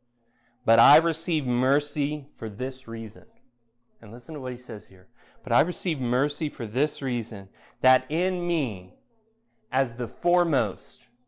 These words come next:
right? The foremost what? The foremost of sinners. "Jesus Christ might display his perfect patience as an example to those who are to believe in him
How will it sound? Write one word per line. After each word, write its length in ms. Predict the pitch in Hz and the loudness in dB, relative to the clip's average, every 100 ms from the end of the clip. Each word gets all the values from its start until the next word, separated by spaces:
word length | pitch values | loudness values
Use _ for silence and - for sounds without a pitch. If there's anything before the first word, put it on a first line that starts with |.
| _ | _
right? 140 | 120 113 | -12 -10
The 60 | |
foremost 460 | - 170 160 151 - | -4 -2 0 -4 -2
what? 220 | - 113 | -2 -2
The 60 | 127 | -6
foremost 540 | - 170 170 165 - | -4 -2 -2 -6 -8
of 140 | 123 - | -12 -12
sinners. 800 | - 139 127 101 - - - - _ _ _ _ _ _ _ _ _ _ _ _ - | -14 -10 -10 -10 -16 -20 -20 -20 _ _ _ _ _ _ _ _ _ _ _ _ -12
"Jesus 720 | - 165 190 190 208 202 - | -6 0 0 4 2 2 -4
Christ 880 | - - 127 110 107 110 - - - _ _ | -6 2 4 4 0 -6 -8 -14 -18 _ _
might 240 | 139 139 135 | 4 4 4
display 960 | 131 - - 160 175 185 185 185 185 - - | -4 -4 -6 4 8 8 8 4 -2 -12 -6
his 320 | 151 139 - - | 2 2 2 -10
perfect 920 | - - 202 208 208 - 208 208 - - _ | -6 4 6 6 4 2 2 0 -12 -20 _
patience 1000 | - 196 160 147 - 110 101 - - - _ _ _ _ _ - | -6 2 4 2 -2 -8 -12 -14 -16 -16 _ _ _ _ _ 4
as 240 | 147 139 | 4 6
an 120 | 147 | 4
example 720 | 135 123 135 196 220 214 123 | 2 0 4 6 6 4 -2
to 160 | 120 120 | -2 -4
those 600 | 113 107 104 107 107 - _ - - | 0 2 0 -2 -8 -16 _ -20 -4
who 160 | 143 143 | 2 4
are 80 | |
to 100 | 131 | 2
believe 480 | 123 131 156 190 202 | 2 2 4 4 4
in 120 | 202 | 2
him 680 | 151 151 139 117 110 110 110 | 2 4 4 4 2 -2 -4